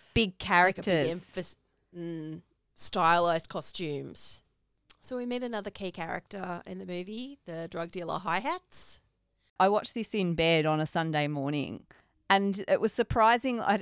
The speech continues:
Speaker 1: I didn't know how it was gonna go, but it was surprisingly quite nice light viewing. It doesn't sound very light <laughs> yet, but it was quite light viewing for a Sunday
Speaker 2: Yeah.
Speaker 1: morning.
Speaker 2: I'm getting the vibe that, unlike Pacific Rim,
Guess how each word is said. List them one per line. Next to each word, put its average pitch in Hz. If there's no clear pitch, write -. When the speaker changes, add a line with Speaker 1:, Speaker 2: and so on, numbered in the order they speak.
Speaker 1:
I 214
didn't 233
know 226
how 202
it -
was 175
gonna 175
go, 151
but 247
it 190
was 202
surprisingly 196
quite 175
nice 160
light 156
viewing. 190
It 196
doesn't 277
sound 226
very 226
light 185
<laughs> -
yet, 220
but 247
it 233
was 220
quite 226
light 190
viewing 214
for 220
a 226
Sunday 220
Speaker 2:
Yeah. 214
Speaker 1:
morning. 233
Speaker 2:
I'm 349
getting 466
the 403
vibe 254
that, 220
unlike 214
Pacific 190
Rim, 170